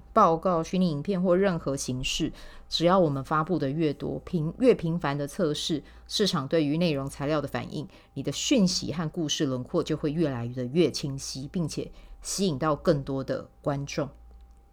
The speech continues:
不晓得你听到这边有什么样的感受？老实说，我真的从这本书中学到很多，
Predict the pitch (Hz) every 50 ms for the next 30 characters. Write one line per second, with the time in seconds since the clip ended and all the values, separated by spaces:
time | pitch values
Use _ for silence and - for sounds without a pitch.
0 | _ - - - - - - - - - - - - - - - - - - -
1 | 196 185 196 180 165 156 160 160 160 156 147 147 - 185 180 180 180 185 180 165
2 | 160 156 170 160 156 165 165 165 151 147 156 151 - 143 135 135 139 147 151 147
3 | 135 123 131 - - 180 156 - - - 143 135 139 139 - - - - - -
4 | - - - - - - - - - - 151 151 160 151 165 156 - 185 180 170
5 | 151 - 170 170 165 151 156 - - 147 139 139 139 147 - 180 165 160 151 165
6 | 147 - - 156 143 147 143 - 143 135 135 139 139 143 147 143 131 - - -
7 | 160 147 156 160 156 143 135 147 123 120 117 - 131 127 127 131 139